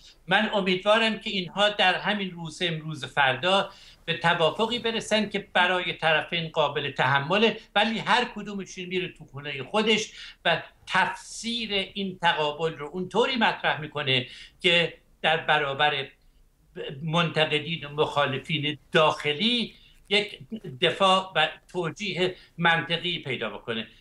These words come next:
این دقیقاً هم مشکل اساسی که از در همین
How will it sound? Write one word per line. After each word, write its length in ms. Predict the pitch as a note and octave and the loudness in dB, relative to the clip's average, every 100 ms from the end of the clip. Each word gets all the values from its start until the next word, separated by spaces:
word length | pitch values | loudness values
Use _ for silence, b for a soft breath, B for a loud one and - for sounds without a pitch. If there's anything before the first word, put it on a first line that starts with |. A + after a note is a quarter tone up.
| b | b
این 340 | A#3 B3 G3 D#3 | 0 2 0 2
دقیقاً 400 | G3+ F#3+ F3+ G3+ | 2 2 -2 0
هم 300 | A#3 A3+ G3+ | 0 -2 -2
مشکل 480 | F#3 F3+ - A3+ G#3+ F3 | -4 -4 -6 -2 0 0
اساسی 560 | E3 - D#3+ - G#3+ | -2 -2 -6 -6 -12
که 180 | F3+ E3+ - | -10 -12 -2
از 140 | E3 E3 | 0 0
در 160 | F3+ D3+ | -2 -2
همین 360 | - F#3 F3+ | -2 -4 -4